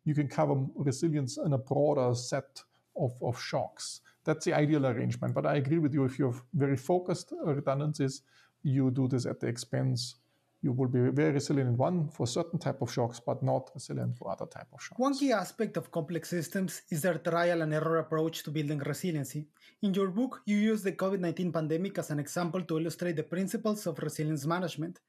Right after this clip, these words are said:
Speaker 2: I wanted to ask you about the potential of implementing policies in an ex ante manner, because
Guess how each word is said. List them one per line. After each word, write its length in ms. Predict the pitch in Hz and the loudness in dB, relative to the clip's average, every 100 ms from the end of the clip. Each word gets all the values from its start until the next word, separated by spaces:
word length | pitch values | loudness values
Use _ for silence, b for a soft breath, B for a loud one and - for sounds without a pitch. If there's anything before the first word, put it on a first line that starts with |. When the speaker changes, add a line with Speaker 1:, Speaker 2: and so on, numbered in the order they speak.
| B B B B | B B B B
Speaker 2:
I 20 | 220 | 0
wanted 300 | 262 285 226 | 2 0 0
to 120 | 196 | 0
ask 200 | 185 - | 0 0
you 60 | 214 | 0
about 180 | 180 | 2
the 140 | 160 - | 0 -2
potential 400 | 165 175 165 214 | -2 0 0 0
of 80 | 170 | 0
implementing 680 | 170 143 151 165 170 196 185 B B B | -2 0 0 0 0 -2 -2 B B B
policies 520 | 185 190 175 208 - - _ | 0 0 0 -2 -4 -10 _
in 80 | 180 | 0
an 140 | 170 | 2
ex 200 | 165 165 | 0 0
ante 340 | 202 185 170 170 | 0 0 0 0
manner, 360 | 160 156 143 - - _ b b b b | 0 0 -2 -8 -20 _ b b b b
because 340 | 196 185 180 | -4 0 0